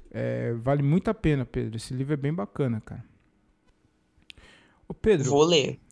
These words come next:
Speaker 1: pode ler. Que... e ele é curtinho, você lê rapidinho. No final, ele, ele, ele... é, durante o livro também ele faz uns poemas e é muito interessante. Ele é, eu, se eu não me engano, ele,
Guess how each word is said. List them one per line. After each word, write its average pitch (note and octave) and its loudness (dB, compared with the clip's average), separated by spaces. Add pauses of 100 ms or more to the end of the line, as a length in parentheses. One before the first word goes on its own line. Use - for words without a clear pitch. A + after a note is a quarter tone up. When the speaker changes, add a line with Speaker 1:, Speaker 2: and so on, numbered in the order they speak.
(160)
Speaker 1:
pode E3 2
ler. D#3 4
Que... F#3+ -6
e F#3 4
ele G3+ 8
é G3 2
curtinho, G3 4
você F#3 2
lê G3 4
rapidinho. F3+ 2
No D#3 -2
final, E3 -4
ele, D#3+ -2
ele, D3 -2
ele... C#3+ -4 (380)
é, B2 -2
durante D3 -2
o - -2
livro D3 0
também D3 -4
ele D3 -8
faz C#3 -8
uns C#3 -10
poemas C#3+ -6 (120)
e D#3 -8
é E3 -4
muito E3 -2
interessante. E3+ -6
Ele C3+ -8
é, C#3 -2
eu, E3 -8
se - -14
eu G#3 -4
não A#3+ -4
me A#3+ -2
engano, F3+ -4
ele, G3 -6